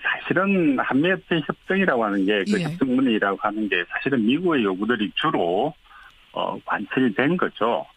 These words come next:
Speaker 2: 그렇게 그때
Speaker 1: 그다음에
Speaker 2: 우리가 에프티에이
Speaker 1: 예.
Speaker 2: 막 진행할 때는 우리가 불리할 거다 이런 얘기를 정말 많이 해서 반대도 많이 했었거든요.
Speaker 1: 그렇죠.
Speaker 2: 근데 지금에
Speaker 1: 네.
Speaker 2: 와서 트럼프가 우리가 손해다, 우리가 불리하다 하니까 이게 어리둥절한 국민들이 많으세요.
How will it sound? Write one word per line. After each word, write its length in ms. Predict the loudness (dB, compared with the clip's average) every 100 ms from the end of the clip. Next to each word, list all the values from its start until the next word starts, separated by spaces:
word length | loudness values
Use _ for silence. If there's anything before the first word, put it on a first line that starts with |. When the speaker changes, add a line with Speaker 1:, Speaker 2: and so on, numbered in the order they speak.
| -6
Speaker 2:
그렇게 220 | -4 -2
그때 160 | 0 2
Speaker 1:
그다음에 260 | 2 2 0
Speaker 2:
우리가 360 | 0 0 0 -2
에프티에이 480 | -4 -4 -2 0 0
Speaker 1:
예. 40 |
Speaker 2:
막 160 | 0 -2
진행할 380 | 0 2 2 0
때는 480 | 0 2 2 0 -4 -12 -4 0
우리가 340 | 2 2 0
불리할 400 | 2 2 2 2
거다 200 | 0 2
이런 220 | 2 2
얘기를 200 | 0 0
정말 260 | 2 4 4
많이 300 | 2 2 2
해서 140 | 0
반대도 440 | -2 0 0 0 0
많이 240 | 2 2
했었거든요. 800 | 0 0 -2 -2 0 0 2 0 -2 -4
Speaker 1:
그렇죠. 240 | -2 -2 -2 -2
Speaker 2:
근데 180 | 0
지금에 300 | 0 0 0
Speaker 1:
네. 60 | 2
Speaker 2:
와서 140 | 0 0
트럼프가 400 | -2 -2 0 2
우리가 360 | 4 2 2
손해다, 380 | 2 0 2 2
우리가 260 | 2 2 0
불리하다 440 | 0 2 2 2
하니까 220 | 0 0
이게 120 | 0
어리둥절한 640 | 2 2 0 0 0 0 2
국민들이 360 | 2 2 0
많으세요. 800 | 0 0 -2 -4 -6 -6 -8